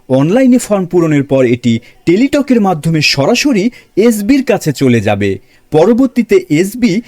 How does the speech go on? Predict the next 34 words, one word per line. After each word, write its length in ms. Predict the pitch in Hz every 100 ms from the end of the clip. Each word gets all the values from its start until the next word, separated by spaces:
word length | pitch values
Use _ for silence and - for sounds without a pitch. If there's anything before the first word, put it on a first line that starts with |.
| _ 110
ভেরিফিকেশন 720 | 139 190 240 269 269 254 240
সম্পূর্ণ 500 | - 202 - 180 170
করে 240 | 170 147
প্রতিবেদন 600 | 123 147 190 240 196 160
জমা 260 | 127 117 113
দিবে।" 320 | 110 101 98 - _ _ _
এ 100 | 160
পরিবর্তনের 760 | 139 139 160 208 254 - 202 175
কারণ 360 | - 123 214 247
জানতে 300 | 247 214 208
চাইলে 420 | 208 185 165 131 - -
মন্ত্রণালয়ের 840 | 143 139 135 165 240 240 220 196 180
এক 140 | 160 -
কর্মকর্তা 720 | 131 131 135 135 123 139 123
আরও 240 | 110 151 220
জানান, 400 | 240 175 147 269 - - _
পুলিশ 340 | 196 220 285 226
ভেরিফিকেশনের 680 | 247 240 240 233 214 208
কাজ 220 | 196 180 -
সম্পূর্ণ 500 | - 139 131 139 139
করতে 340 | 139 127 139
অনেক 340 | - 135 131
সময় 400 | - - 180 240
লেগে 260 | 190 135 127
যায়। 280 | 107 107 98 - - -
এ 80 | 135
সময় 400 | - 131 131 123
কমিয়ে 380 | - 165 247
আনতেই 380 | 254 240 - 196 - _
মূলত 440 | 139 139 139 131 104 - -
এ 160 | 139
উদ্যোগ 460 | 147 151 123 220 220
নেওয়া 240 | 254 110
হয়েছে। 500 | 110 110 98 - 98